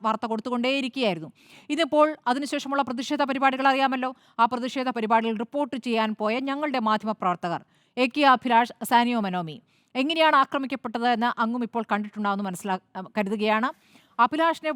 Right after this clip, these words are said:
വളഞ്ഞു നിൽക്കുകയാണ്. ആൾക്കൂട്ടാക്രമണം എന്ന് പറയാവുന്ന രീതിയിൽ റിപ്പോർട്ട് ചെയ്യാൻ പോയ മാധ്യമപ്രവർത്തകനെ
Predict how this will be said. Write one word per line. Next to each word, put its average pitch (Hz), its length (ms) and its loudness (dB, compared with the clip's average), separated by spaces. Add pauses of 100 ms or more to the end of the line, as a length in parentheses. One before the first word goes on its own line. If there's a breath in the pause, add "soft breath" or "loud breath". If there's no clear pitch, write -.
വളഞ്ഞു 311 360 2
നിൽക്കുകയാണ്. 285 440 0
ആൾക്കൂട്ടാക്രമണം 277 920 0 (160)
എന്ന് 254 200 -4
പറയാവുന്ന 254 460 4 (100)
രീതിയിൽ 214 280 -2 (140)
റിപ്പോർട്ട് 294 380 -6
ചെയ്യാൻ 233 220 -2 (100)
പോയ 196 160 0 (460 soft breath)
മാധ്യമപ്രവർത്തകനെ 240 800 2